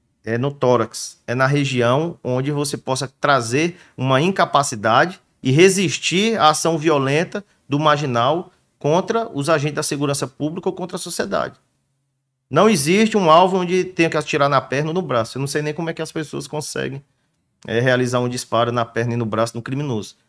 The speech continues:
A incapacitação, o disparo, é pra você fazer com que vo-, você evite a resistência do criminoso em trazer risco à integridade do policial. E é sempre,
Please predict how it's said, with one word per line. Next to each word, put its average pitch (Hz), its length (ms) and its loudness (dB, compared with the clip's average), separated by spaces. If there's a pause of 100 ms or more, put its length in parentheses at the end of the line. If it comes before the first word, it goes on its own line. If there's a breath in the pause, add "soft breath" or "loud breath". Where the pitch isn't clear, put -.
A 117 100 -2
incapacitação, 143 1120 0 (260)
o 131 100 0
disparo, 143 760 4 (340)
é 120 100 -4
pra 123 140 2
você 123 680 -2
fazer 123 460 2
com 185 120 -6
que 139 160 -6
vo-, 127 220 -6 (260 soft breath)
você 123 400 0
evite 160 640 4
a 156 60 4
resistência 143 640 -2
do 123 100 -6
criminoso 139 640 -2 (320 soft breath)
em 165 140 -4
trazer 160 320 0
risco 139 440 -4 (120)
à 127 100 -6
integridade 123 540 -4
do 120 100 -8
policial. 135 640 -8 (200)
E 147 120 -2
é 147 40 0
sempre, 127 420 -6